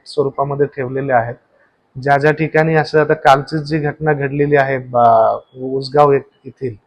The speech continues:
तर ते सकाळी, अ, नऊ वाजता जी लोक पाण्यामध्ये अडकलेली होते, ते कळाल्यानंतर तात्काळ महानगरपालिकेचे, अ, अग्निशमन दल आणि एनडीआरएफची टीम तिथे पोहोचून एक, अ, तास दीड तासामध्ये ते बचाव आणि हे कार्य,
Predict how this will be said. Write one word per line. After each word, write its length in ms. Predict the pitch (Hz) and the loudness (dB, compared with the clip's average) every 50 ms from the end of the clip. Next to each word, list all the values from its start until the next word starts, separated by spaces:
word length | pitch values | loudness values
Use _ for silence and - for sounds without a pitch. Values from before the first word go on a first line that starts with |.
| _ _ _ _ - _ _ _ _ - | _ _ _ _ -20 _ _ _ _ -12
तर 40 | 135 | -6
ते 360 | 135 - 151 151 156 147 147 | 0 4 4 4 4 4 0
सकाळी, 420 | - 151 135 - - 143 147 160 | -4 -6 -2 2 2 2 4 4
अ, 420 | 156 151 143 147 147 139 135 127 131 | 2 0 0 0 2 4 4 4 2
नऊ 280 | 135 135 135 139 143 | 0 -2 -2 0 0
वाजता 260 | 143 139 139 - - | 0 -2 -2 -4 -6
जी 220 | 143 139 139 147 147 | -6 -4 -4 -4 -2
लोक 240 | 143 139 - - 147 147 139 139 139 139 131 131 135 - | -2 -2 -2 0 -2 -2 -2 -4 -8 -16 -18 -18 -4 0
पाण्यामध्ये 440 | - 127 123 135 131 139 135 135 139 | 2 2 2 2 -2 -4 -2 2 2
अडकलेली 460 | 131 127 127 127 - - 139 139 139 | 2 2 2 0 -4 -4 -6 -4 -4
होते, 380 | 135 131 123 - 113 113 110 _ _ _ _ _ _ _ _ _ - | -6 -6 -8 -10 -12 -12 -12 _ _ _ _ _ _ _ _ _ -12
ते 60 | 139 | -10
कळाल्यानंतर 680 | - - 143 135 139 139 147 151 151 151 147 143 - 151 | -4 2 4 4 6 6 4 2 0 0 -2 -2 -2 -2
तात्काळ 560 | 143 - 147 131 - - - 156 151 156 151 | 0 2 0 0 0 0 2 4 4 4 4
महानगरपालिकेचे, 1080 | 151 143 131 135 135 139 139 147 147 139 - 135 135 139 139 143 147 143 - 147 147 143 143 143 139 139 135 | 4 2 0 0 0 0 0 -2 0 0 0 0 0 0 -2 -2 -4 -4 -2 -2 0 0 0 -2 -4 -4 -2
अ, 320 | 127 123 120 120 117 113 110 - 117 | 2 2 4 4 4 2 2 0 -2
अग्निशमन 560 | 120 135 139 143 135 - 147 139 147 147 147 | -4 -4 -4 -6 -4 -4 -4 -2 -2 -4 -4
दल 220 | 143 143 143 147 147 | -2 -2 0 0 2
आणि 300 | 139 139 143 143 143 143 | 0 0 0 -2 -2 -2
एनडीआरएफची 560 | 139 131 139 139 139 135 139 139 139 - 147 | -4 -4 -2 0 2 2 2 0 -4 -8 -14
टीम 240 | 143 - 147 147 147 | -12 -10 -10 -10 -8
तिथे 260 | 139 139 135 - 143 | -8 -8 -8 -8 -8
पोहोचून 500 | 139 - 139 135 135 - - 147 123 117 120 _ _ _ _ _ _ _ _ | -6 -4 -4 -4 -4 -6 -8 -8 -8 -8 -12 _ _ _ _ _ _ _ _
एक, 240 | 139 135 131 _ - | -8 -8 -6 _ 2
अ, 220 | 151 147 143 139 135 | 2 4 4 2 2
तास 520 | 131 131 127 123 - - 135 139 135 143 | -2 -6 -14 -4 2 4 4 4 4 2
दीड 180 | 139 143 143 139 | 0 0 0 2
तासामध्ये 560 | 139 143 139 139 - 139 139 143 143 147 151 | 2 0 -2 -2 -2 -4 -4 -4 -2 -4 -4
ते 100 | 147 147 | -4 -4
बचाव 400 | 147 139 131 127 - 139 135 139 | -4 -4 -4 -2 0 0 0 0
आणि 300 | 139 143 143 143 139 135 | 0 -2 -4 -4 -4 -4
हे 220 | 135 131 131 131 | -4 -6 -8 -10
कार्य, 320 | 131 - - 123 123 131 | -6 -2 -2 0 0 0